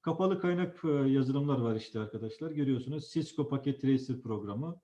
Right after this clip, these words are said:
e, bunların en yaygın olanlarından biri.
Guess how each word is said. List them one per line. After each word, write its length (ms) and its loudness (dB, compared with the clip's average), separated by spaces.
e, 340 -10
bunların 460 -2
en 180 -2
yaygın 320 0
olanlarından 720 -6
biri. 280 0